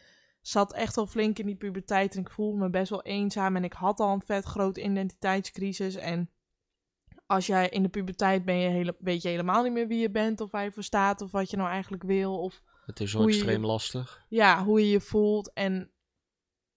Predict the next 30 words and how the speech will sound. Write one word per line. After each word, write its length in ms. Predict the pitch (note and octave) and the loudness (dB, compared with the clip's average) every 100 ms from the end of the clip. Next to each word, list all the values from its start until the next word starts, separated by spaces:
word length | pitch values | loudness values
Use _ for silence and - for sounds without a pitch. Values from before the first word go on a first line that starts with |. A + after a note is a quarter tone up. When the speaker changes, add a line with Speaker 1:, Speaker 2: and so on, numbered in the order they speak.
| _ _ _ _ _ _ _ _ _ | _ _ _ _ _ _ _ _ _
Speaker 1:
ehm, 560 | G3 F3+ F3+ F3 F3+ - _ _ | -2 0 0 0 -4 -10 _ _
ja, 280 | G#3 G3 F3+ | 0 2 2
er 60 | |
waren 280 | F3 F3 F3+ | 2 2 0
echt 220 | G3+ G3+ | -6 -4
wel 100 | A3 | -2
heel 180 | G#3+ G#3 | 0 0
veel 160 | G3 G3+ | -2 -2
emoties 580 | G3 F#3+ G3 G3+ G3+ | 2 4 2 0 -4
en 100 | F#3 | -4
ik 100 | F3 | -6
voelde 300 | - G3 G3 | -6 -4 -2
me 80 | F#3 | -2
echt 200 | E3 - | -6 -10
super 400 | - A#3 G#3 G3 | -8 -8 -6 -8
eenzaam 680 | - G#3 G#3 G3 G3+ F#3+ F#3 | -6 -2 -2 -2 -4 -2 -2
en 200 | E3 E3+ - _ _ | -6 -10 -14 _ _
depri 680 | F#3+ F#3+ F#3+ - G3 F#3+ F3+ | 0 0 0 -6 -6 -6 -6
en 260 | E3+ E3+ - _ _ _ _ _ _ _ _ _ _ _ _ _ _ - _ _ | -6 -6 -10 _ _ _ _ _ _ _ _ _ _ _ _ _ _ -20 _ _
ja, 540 | _ G3 F#3+ F3 - - | _ 4 8 8 4 -6
er 240 | G3+ F#3+ F#3+ | -6 -4 -4
ging 240 | A#3 A3 | -2 0
echt, 220 | G#3+ A3+ | 0 -4
er 120 | A3 G3+ | -10 -4
was 200 | A3 - | -4 0
gewoon 160 | A#3 | 0
heel 260 | A3+ G#3+ A#3 | 4 4 4
veel 140 | - | 0
gaande 680 | F#3+ G3+ F#3+ G#3+ B3 C4+ G#3+ | -4 -2 0 0 0 -2 -4
dat 320 | - G3+ G3+ | -2 0 0